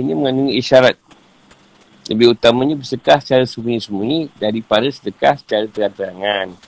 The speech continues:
Fikir kehidupan atau hukum-hukum. Ini membolehkan memberi sedekah sunat kepada siapa saja. Adapun sedekah wajib zakat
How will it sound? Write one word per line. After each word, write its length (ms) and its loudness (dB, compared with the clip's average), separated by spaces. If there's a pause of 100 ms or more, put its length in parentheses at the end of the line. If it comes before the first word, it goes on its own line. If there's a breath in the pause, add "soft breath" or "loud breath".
(1400)
Fikir 320 -6
kehidupan 560 0
atau 320 0
hukum-hukum. 560 -2 (1200)
Ini 320 4
membolehkan 800 4 (920)
memberi 320 0
sedekah 320 -4
sunat 320 -4
kepada 240 -6
siapa 320 -2
saja. 240 -2 (400)
Adapun 320 -4
sedekah 320 4
wajib 320 4
zakat 400 2